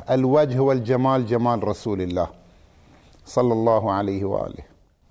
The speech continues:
راجعوا التاريخ، كيف كان يعامل والديه، كيف كان يسعى ليرفع المسؤولية عن عاتق والده في القضايا الاجتماعية.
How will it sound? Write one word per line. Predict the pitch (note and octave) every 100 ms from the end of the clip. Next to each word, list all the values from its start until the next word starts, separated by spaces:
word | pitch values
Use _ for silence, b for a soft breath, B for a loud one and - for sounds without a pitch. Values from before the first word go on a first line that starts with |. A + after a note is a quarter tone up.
| B B B B
راجعوا | A2+ D3+ D#3+ F#3
التاريخ، | F#3 - F#3 F#3 F#3 -
كيف | - F3+ -
كان | E3+ E3 D#3 D3
يعامل | C3+ C3 C3+ B2
والديه، | A#2 G#2 F#2 E2 F#2 - - _ _ _ b b b b b
كيف | - D3 -
كان | - - D#3+ D#3+
يسعى | D#3+ D#3 E3 D#3+ - C3 C3 D3 C#3+ C#3 - - - -
ليرفع | C#3+ D3 D#3+ E3 F3 D#3+ C3+ - C#3 A#2 A#2+ A#2+ G#2+ - - b b b b b A3
المسؤولية | F#3+ E3+ D3+ - D3+ D3 D3+ D#3+ C3+ -
عن | G#2+ A#2+
عاتق | A#2 A#2+ B2 - A2+ A#2+ A#2 G#2+
والده | B2 C3 C3+ C3+ C3 B2+ A#2+ A2+
في | -
القضايا | A2+ G2 A#2+ A#2 B2+ A2+
الاجتماعية. | G#2 F#2 - - G2 F2+ E2 F#2 F2 E2+